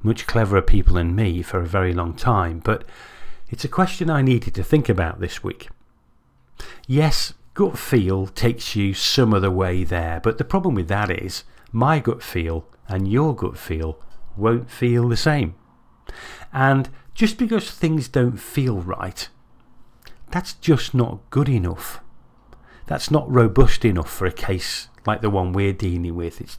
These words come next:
far too subjective. I needed something more thorough than that, more objective,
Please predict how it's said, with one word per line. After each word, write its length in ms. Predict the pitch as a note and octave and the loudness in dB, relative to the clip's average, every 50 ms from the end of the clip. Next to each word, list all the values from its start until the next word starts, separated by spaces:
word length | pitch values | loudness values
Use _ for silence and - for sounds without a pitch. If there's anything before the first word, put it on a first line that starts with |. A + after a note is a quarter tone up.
| - - | -10 -10
far 480 | - - - - D3+ D#3 D#3 D3 C3+ - | -10 -6 -2 0 2 2 2 2 0 0
too 320 | - - - G#2+ F#2 F2 | 0 0 0 2 2 0
subjective. 680 | - - F2+ E2 A#2+ C#3 C3+ - - - F2 D#2 - - - - - - - - _ _ - - - - - - - - - - - - | -4 -8 -8 -6 -4 -6 -6 -6 -6 -6 -6 -6 -8 -12 -20 -20 -20 -20 -20 -20 _ _ -20 -20 -20 -20 -20 -20 -18 -16 -16 -16 -8 2
I 240 | - C3+ D#3 F3+ F#3 | 6 6 6 6 6
needed 480 | F#3 F3+ F3 D#3 C#3 B2 - F#2+ E2+ | 4 4 2 2 2 0 0 -2 -2
something 560 | - - - F2+ E2 - - - E2 E2+ E2 - - - | -4 -4 -4 -4 -4 -4 -4 -4 -4 -4 -6 -8 -8 -4
more 300 | A2+ A#2 A#2+ A#2 G2+ F#2 | 0 2 2 2 2 0
thorough 460 | - - - - B2+ A#2 A2 G#2 F#2+ | -4 -4 -2 0 2 2 2 2 0
than 180 | F#2 F2 D#2+ | -2 -4 -4
that, 340 | D#2 D#2+ D2+ D2+ - - - - - - - _ - - _ _ _ - | -6 -8 -10 -12 -16 -18 -20 -20 -20 -20 -20 _ -20 -20 _ _ _ -4
more 380 | - A2+ A#2 A2+ A#2 A2 G#2 - - - - | 0 2 4 4 4 2 0 -6 -12 -12 -6
objective, 720 | - D#3 C3+ - - G#2 F#2 - - - - E2 - - | -4 -4 -4 -4 -6 -8 -8 -8 -8 -8 -8 -8 -8 -10